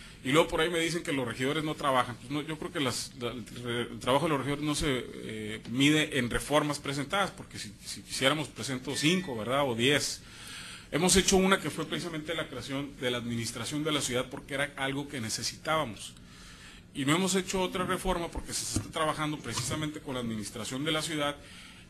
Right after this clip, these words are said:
y esperando a estos foros para sacar el plan municipal de desarrollo para que vayamos en una sola sintonía.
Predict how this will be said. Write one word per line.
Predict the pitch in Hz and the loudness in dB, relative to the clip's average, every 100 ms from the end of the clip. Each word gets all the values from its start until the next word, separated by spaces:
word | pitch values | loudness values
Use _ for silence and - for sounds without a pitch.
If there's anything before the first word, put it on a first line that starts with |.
| - - - - | -18 -18 -20 -10
y | 127 123 | -4 -2
esperando | - 139 127 151 170 170 - | -2 2 2 2 0 0 -2
a | 120 117 117 | -2 0 2
estos | 131 - - | 0 0 -2
foros | - 190 151 156 - - - - - | 0 2 2 -2 -8 -12 -20 -14 -4
para | 123 117 110 - - | 0 0 0 -6 -8
sacar | 113 - 139 | -8 0 0
el | 151 | 0
plan | - 147 151 156 | 0 2 2 2
municipal | 143 120 113 131 135 | -2 -4 -4 0 0
de | 143 | 0
desarrollo | 143 131 135 143 | -2 -4 -4 -4
para | 135 110 107 | -2 -4 -4
que | |
vayamos | 107 110 120 127 - 127 | -6 -2 -2 -4 -8 -8
en | 113 | -6
una | 120 | -6
sola | 123 131 127 | -6 -6 -6
sintonía. | 139 139 156 208 139 | -6 -6 -4 -2 -4